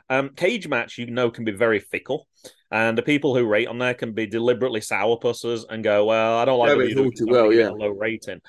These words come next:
Speaker 1: Um, the overall rating for the night was, I think it was, I'm just trying to scroll down, it was eight point something, which is really high by
Speaker 2: And
Speaker 1: cage match.
Speaker 2: the cage match is fantastic.
Speaker 1: Um,
Speaker 2: Yeah.
Speaker 1: uh,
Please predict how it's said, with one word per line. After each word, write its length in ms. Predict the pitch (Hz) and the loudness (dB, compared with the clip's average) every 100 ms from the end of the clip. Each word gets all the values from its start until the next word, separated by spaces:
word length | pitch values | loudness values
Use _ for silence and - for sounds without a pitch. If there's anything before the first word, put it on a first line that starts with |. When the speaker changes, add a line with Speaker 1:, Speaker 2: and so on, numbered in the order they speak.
| - - - | -20 -16 -2
Speaker 1:
Um, 280 | 123 127 139 | 0 0 -2
the 180 | 135 135 | -4 2
overall 400 | 165 214 208 156 | 2 4 2 2
rating 320 | 143 165 123 | 0 -2 -10
for 120 | 131 | -8
the 100 | 110 | -8
night 460 | 104 131 101 95 - | -4 -4 -2 -2 -2
was, 440 | 107 107 107 110 - | 0 2 2 0 -6
I 80 | 113 | -12
think 320 | - 147 220 | -6 -6 -6
it 80 | 113 | -4
was, 140 | 104 98 | -6 -6
I'm 80 | 107 | -10
just 140 | - | -6
trying 120 | 135 | -4
to 60 | 113 | -4
scroll 320 | - 113 98 | -2 2 2
down, 320 | 95 87 85 - | 2 -2 -6 -4
it 200 | 98 - | -4 -2
was 200 | 113 - | -4 -2
eight 240 | 120 127 - | -4 -4 -8
point 300 | 120 95 92 | -8 -8 -8
something, 380 | - 82 - 73 | -14 -12 -14 -10
which 220 | - 185 | -8 -4
is 80 | 131 | -6
really 540 | 113 139 190 185 120 101 | -6 -4 4 4 4 2
high 240 | 113 92 | -2 -4
by 140 | 85 | -6
Speaker 2:
And 80 | 85 | -2
Speaker 1:
cage 280 | 117 95 - | -2 -2 -8
match. 200 | 85 - - | -14 -14 -2
Speaker 2:
the 80 | 135 | 0
cage 300 | 156 185 151 | 6 4 6
match 160 | 120 | 0
is 100 | 120 | -2
fantastic. 540 | 123 120 117 135 110 110 | -10 -8 -4 0 0 -2
Speaker 1:
Um, 60 | 135 _ - | -8 _ -10
Speaker 2:
Yeah. 220 | 123 - _ _ | -8 -8 _ _
Speaker 1:
uh, 80 | - | -4